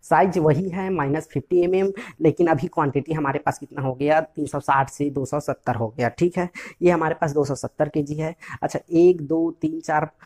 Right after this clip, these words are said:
फिर रहेगा इसमें, जो चिन्ह रहता है उसमें दबा दोगे तो क्या बन जाएगा, ये एक, दो, तीन, चार में इसको ले लेते हैं, ठीक है।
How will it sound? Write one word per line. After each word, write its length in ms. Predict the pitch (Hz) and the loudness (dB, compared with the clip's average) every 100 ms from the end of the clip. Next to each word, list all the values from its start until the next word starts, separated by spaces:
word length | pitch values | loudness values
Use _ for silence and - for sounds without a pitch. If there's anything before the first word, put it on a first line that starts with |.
| _ | _
फिर 180 | - 139 | 0 2
रहेगा 300 | 147 143 143 | 2 2 0
इसमें, 320 | 147 - 147 156 - - | -2 -4 -6 -6 -10 -12
जो 260 | 147 156 160 - _ _ _ - | -2 2 2 -2 _ _ _ 0
चिन्ह 260 | 190 190 156 | 4 6 4
रहता 240 | 127 131 | 2 2
है 120 | 127 | 0
उसमें 200 | 131 165 | 4 4
दबा 280 | 143 131 147 | 6 6 6
दोगे 380 | 165 147 147 175 - - - | 6 4 4 2 -2 -20 -6
तो 100 | 160 | -6
क्या 280 | 151 135 151 | 0 0 2
बन 240 | 147 139 139 | 2 2 2
जाएगा, 300 | 127 127 139 | 0 2 0
ये 340 | 135 156 196 _ _ 156 | 0 -2 -4 _ _ 2
एक, 140 | 143 | 4
दो, 100 | 151 | 4
तीन, 140 | 151 139 | 2 -2
चार 220 | 131 120 | -4 -2
में 100 | 143 | -4
इसको 180 | - 180 | -2 0
ले 160 | 135 | 0
लेते 220 | 117 113 | 0 -2
हैं, 100 | 120 | -4
ठीक 200 | 147 170 | -2 -2
है। 120 | 147 | -2